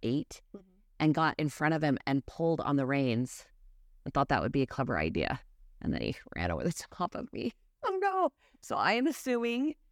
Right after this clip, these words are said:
Speaker 1: more accomplished
Speaker 2: Mm.
Speaker 1: horsewoman than I. Tell me about growing up in Idaho.
Speaker 2: Uh, growing up i-, in Idaho was really quite fun. Um, we lived just outside of Idaho Falls, far enough away to be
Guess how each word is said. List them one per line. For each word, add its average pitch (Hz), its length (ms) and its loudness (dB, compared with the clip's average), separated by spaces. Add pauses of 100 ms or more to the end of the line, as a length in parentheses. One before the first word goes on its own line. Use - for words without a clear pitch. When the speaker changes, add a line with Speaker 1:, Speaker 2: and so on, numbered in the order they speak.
(300)
Speaker 1:
more 202 240 4
accomplished 202 560 0
Speaker 2:
Mm. 285 80 6
Speaker 1:
horsewoman 180 560 2
than 147 140 0
I. 104 500 -2 (280)
Tell 220 240 2
me 254 240 2
about 202 440 -2 (200)
growing 185 280 4
up 202 100 -2
in 208 80 0
Idaho. 165 580 -2 (800)
Speaker 2:
Uh, 294 360 6
growing 285 400 2
up 165 100 -10
i-, 170 220 -4 (160)
in 175 200 2
Idaho 175 420 2
was - 200 -6
really - 260 -2
quite - 280 -6
fun. - 340 -4 (200)
Um, 165 400 -2
we 185 180 2
lived 180 580 0 (140)
just 185 340 2
outside 170 360 0
of 165 60 -8
Idaho 160 300 -2
Falls, 156 500 -4
far 220 200 6
enough 233 200 0
away 165 440 0
to - 160 -6
be 160 260 -4